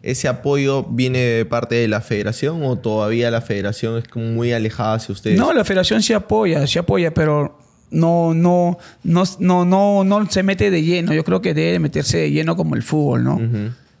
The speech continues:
Speaker 2: Para que también nosotros
Speaker 1: Ah,
Speaker 2: como
Speaker 1: o sea,
Speaker 2: ju-
Speaker 1: ves una brecha muy marcada entre el fu-, el, el apoyo hacia el fútbol masculino que los
Speaker 2: Claro.
Speaker 1: demás, ¿no?
Speaker 2: Es que lo que pasa es que para nosotros dejar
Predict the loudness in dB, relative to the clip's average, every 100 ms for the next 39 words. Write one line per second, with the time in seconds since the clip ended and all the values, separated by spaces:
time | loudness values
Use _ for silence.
0 | -4 -2 0 -2 0 -2 -2 0 0 2
1 | 0 0 0 0 0 0 0 -2 0 0
2 | 2 2 2 2 2 0 -2 -2 0 -2
3 | -2 -2 0 0 -2 0 0 0 -2 -4
4 | -4 -4 -4 -6 -8 -16 -6 -4 -2 -2
5 | -2 0 -2 -2 -2 0 -2 -4 -4 -4
6 | -4 -4 -2 0 0 -2 -6 -2 0 2
7 | 2 2 0 -2 -6 -4 -2 0 0 2
8 | 0 0 -4 -2 -2 0 0 0 -2 0
9 | 0 0 -4 -2 -2 0 0 0 -2